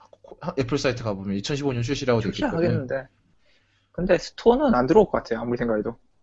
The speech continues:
Speaker 1: 이-, 리셀러?
Speaker 2: 예. 그냥 기존
Speaker 1: 기존
Speaker 2: 기존
Speaker 1: 리셀러에서는 이런 식으로 못 팔 것 같은데, 근데.
Speaker 2: 근데 뭐 어떻게든 팔겠죠. 돈이 되-, 돈 되는 모델.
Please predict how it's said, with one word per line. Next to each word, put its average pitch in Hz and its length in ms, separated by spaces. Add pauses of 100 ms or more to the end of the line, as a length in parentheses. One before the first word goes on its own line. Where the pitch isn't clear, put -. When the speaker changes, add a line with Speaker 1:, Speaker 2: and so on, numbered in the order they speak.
(360)
Speaker 1:
이-, 123 40 (300)
리셀러? 123 560 (640)
Speaker 2:
예. 110 80 (540)
그냥 147 380 (500)
기존 156 480 (460)
Speaker 1:
기존 - 0
Speaker 2:
기존 247 280
Speaker 1:
리셀러에서는 254 720
이런 185 340
식으로 247 240
못 117 60
팔 285 220
것 - 160
같은데, - 280
근데. 117 260 (880)
Speaker 2:
근데 175 160 (140)
뭐 - 200
어떻게든 285 360
팔겠죠. 208 520
돈이 139 260
되-, 135 140 (240)
돈 143 300 (140)
되는 135 280
모델. 127 200